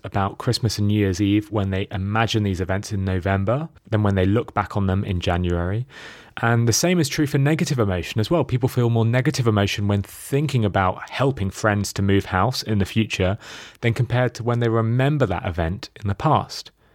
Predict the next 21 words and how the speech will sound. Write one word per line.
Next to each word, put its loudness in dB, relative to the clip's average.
Even 6
cancer 2
patients -2
undergoing 2
chemotherapy 2
commonly 2
experience 0
vomiting 0
and -2
other 2
side 0
effects -2
in 2
the 4
twenty-four 2
hours 4
before 0
any 4
treatment 0
has 0
started. -2